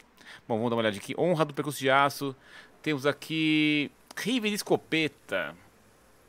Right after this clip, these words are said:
Rapaz, né? Só que são setenta e cinco. Tá.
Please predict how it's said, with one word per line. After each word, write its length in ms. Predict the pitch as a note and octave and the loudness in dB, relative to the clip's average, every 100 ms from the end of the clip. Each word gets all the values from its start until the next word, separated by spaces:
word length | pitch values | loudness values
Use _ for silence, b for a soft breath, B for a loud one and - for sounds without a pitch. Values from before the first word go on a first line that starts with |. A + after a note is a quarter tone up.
| - - | -20 -18
Rapaz, 480 | - A3 B3 A2+ - | -14 -4 0 0 0
né? 180 | G3 G#2 - - _ _ B B B B B | -8 -8 -12 -20 _ _ B B B B B
Só 120 | - | -8
que 120 | D#3+ - | -4 2
são 200 | G#3 F#3 | 2 2
setenta 360 | - C4+ C4 | -2 -2 -2
e 40 | G3+ | -2
cinco. 640 | - C4+ C#4+ - G#2+ G#2 - - - - B B B B B B B _ _ - | -2 -4 -6 -8 -10 -10 -14 -20 -20 -20 B B B B B B B _ _ 0
Tá. 500 | G3 D#3 A2+ G2 | 4 4 4 0